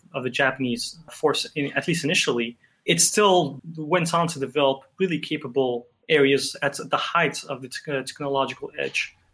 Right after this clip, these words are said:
Their capacity for anti-submarine warfare is unparalleled, perhaps except by the United States. And in later, in later years, they even developed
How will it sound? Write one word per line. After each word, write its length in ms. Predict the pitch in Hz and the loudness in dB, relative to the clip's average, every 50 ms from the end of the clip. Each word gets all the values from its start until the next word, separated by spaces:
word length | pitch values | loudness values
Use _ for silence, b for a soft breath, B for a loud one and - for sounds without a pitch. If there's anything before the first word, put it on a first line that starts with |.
| _ _ _ - | _ _ _ -2
Their 280 | 131 135 127 139 143 | 0 0 0 -2 -4
capacity 440 | - - - - 156 151 - - 143 | -8 -8 -2 -2 -2 0 0 -2 -4
for 160 | 139 - 139 | -2 0 0
anti-submarine 580 | 135 127 143 135 - 147 139 139 135 131 127 127 | 0 0 -2 -4 -4 -2 -2 0 0 0 0 0
warfare 500 | 127 135 127 127 - 135 123 123 120 123 | 0 0 0 0 -2 -2 0 0 0 -2
is 180 | 123 120 - - | -4 -6 -4 -2
unparalleled, 640 | 139 135 135 - 139 135 135 135 123 123 - - | -2 -2 0 2 2 4 4 4 2 0 -4 -8
perhaps 320 | - - - 135 127 - - | -6 -2 -2 -2 -2 -2 -8
except 440 | - - - 143 - - - - - _ _ _ | -12 -8 -6 -6 -6 -6 -10 -14 -14 _ _ _
by 120 | 139 131 131 | 0 0 2
the 60 | 123 | 0
United 220 | 131 127 120 117 | 0 0 -2 -2
States. 580 | - - - 156 151 156 156 - - - - b b b b _ - | -4 -2 0 0 0 0 -2 -6 -6 -8 -10 b b b b _ -8
And 160 | - 151 156 | -4 -4 -2
in 120 | 151 151 143 | 0 2 2
later, 280 | 151 175 170 - 170 | 2 2 2 2 0
in 140 | 147 139 135 | 0 2 2
later 260 | 139 170 196 196 180 | 2 2 2 2 0
years, 260 | 143 131 147 139 - 127 | 2 4 4 2 2 2
they 60 | 131 | 0
even 200 | 135 131 143 131 | 0 0 0 -2
developed 440 | 127 120 127 123 127 123 - - | 0 2 2 2 2 0 -4 -10